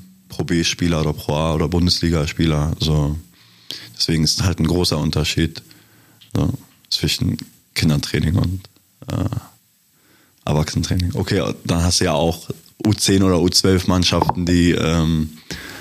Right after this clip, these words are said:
ähm, auch professionell sind, aber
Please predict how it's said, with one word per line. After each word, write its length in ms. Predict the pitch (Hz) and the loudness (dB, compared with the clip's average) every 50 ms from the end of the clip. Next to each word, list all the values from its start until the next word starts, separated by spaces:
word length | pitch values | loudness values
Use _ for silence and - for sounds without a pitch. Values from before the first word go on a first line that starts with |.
| - - - - - - - | -18 -18 -18 -20 -16 -10 -8
ähm, 560 | - 78 78 76 73 71 71 71 71 76 80 85 - _ _ _ _ _ _ _ _ _ _ _ - | -4 -2 0 0 0 0 0 -2 -4 -4 -6 -10 -12 _ _ _ _ _ _ _ _ _ _ _ -8
auch 240 | 82 82 76 - | -6 -6 -6 -2
professionell 640 | - 92 - 85 82 - - - 85 85 85 87 85 | -2 -2 -2 0 -2 -2 -2 0 2 2 2 2 2
sind, 220 | 76 76 71 69 82 | 2 0 0 0 -2
aber 400 | 80 80 76 73 85 90 92 | -2 -2 -2 -2 -2 -4 -6